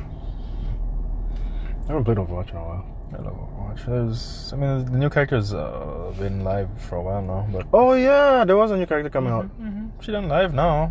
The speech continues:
Speaker 2: but I just haven't, I just haven't really too
Speaker 1: Yeah.
Speaker 2: many games to play, honestly.
Speaker 1: It's a good problem to have.
Speaker 2: And I still, I,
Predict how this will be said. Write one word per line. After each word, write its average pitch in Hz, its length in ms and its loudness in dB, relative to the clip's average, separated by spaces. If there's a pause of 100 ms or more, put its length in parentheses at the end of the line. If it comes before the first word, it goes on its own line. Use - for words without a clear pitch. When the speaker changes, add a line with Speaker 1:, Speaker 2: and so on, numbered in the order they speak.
(120)
Speaker 2:
but 123 280 -2
I 120 100 0
just 120 100 -4
haven't, 120 260 -4 (260)
I 110 60 -8
just 113 120 -8
haven't 104 260 -6
really 92 220 -4 (880)
too - 40 0
Speaker 1:
Yeah. 247 60 4
Speaker 2:
many 185 140 10
games 127 180 6
to 117 80 -2
play, 107 160 6
honestly. 101 400 2 (840)
Speaker 1:
It's - 80 -16
a - 40 -18
good 110 140 -6
problem 110 200 -2
to 92 60 -2
have. 127 220 -2
Speaker 2:
And 135 120 6
I - 20 8
still, 151 400 6
I, 135 140 2